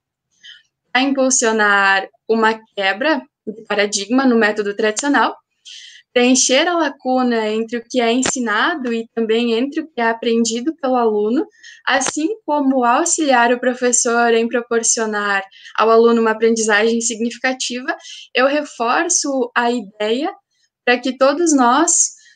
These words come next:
olhemos para a educação com novos olhares. Essa pesquisa,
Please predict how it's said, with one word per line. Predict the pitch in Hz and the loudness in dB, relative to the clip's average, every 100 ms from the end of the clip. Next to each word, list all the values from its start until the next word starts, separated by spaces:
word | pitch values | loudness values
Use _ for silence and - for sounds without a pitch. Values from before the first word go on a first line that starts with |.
| _ _ | _ _
olhemos | 247 247 254 294 311 | 0 2 4 4 2
para | 311 277 | 0 -2
a | |
educação | 254 262 277 262 254 247 302 320 - | -2 -4 -4 -4 -4 -2 0 -2 -2
com | 285 359 | -4 -2
novos | 370 294 277 285 277 285 | 0 0 0 -4 -4 -2
olhares. | 285 202 - - - - - _ _ _ _ _ _ _ _ _ _ - - - _ - _ _ _ _ _ _ _ _ - - - - _ _ _ _ _ _ _ | -2 -4 -6 -6 -8 -10 -18 _ _ _ _ _ _ _ _ _ _ -20 -20 -20 _ -20 _ _ _ _ _ _ _ _ -20 -20 -20 -20 _ _ _ _ _ _ _
Essa | 262 277 349 | -2 -2 -4
pesquisa, | 339 370 381 - 254 240 277 | -6 -4 -4 -4 -8 -4 -6